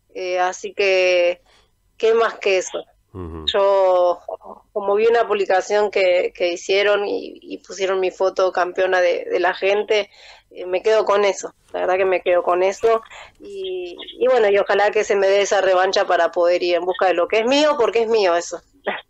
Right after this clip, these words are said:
Speaker 2: Ujú. Seguro. Bueno, eh, se dice que Esparza, eh, el objetivo de ella es pelear con la campeona de, de la fip, ¿no? Con,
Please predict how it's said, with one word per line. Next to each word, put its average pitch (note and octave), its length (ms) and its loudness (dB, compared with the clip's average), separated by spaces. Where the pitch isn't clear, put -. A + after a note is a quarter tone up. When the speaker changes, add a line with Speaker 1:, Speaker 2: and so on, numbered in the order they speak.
Speaker 2:
Ujú. F2 400 -12
Seguro. A#2+ 640 -2
Bueno, G3+ 320 4
eh, E3 400 0
se - 120 2
dice A#3 260 2
que C3 120 4
Esparza, B2 1000 4
eh, F#2 960 -2
el F#2 200 -8
objetivo C3 600 0
de B2+ 160 2
ella C3+ 280 2
es A2+ 160 2
pelear A#2+ 760 4
con E2+ 520 -6
la E2 160 -8
campeona F#2+ 460 -6
de, D#2+ 300 -10
de D#2+ 180 -12
la E2+ 120 -8
fip, C#3+ 300 -2
¿no? F#2 240 -2
Con, E2+ 400 -6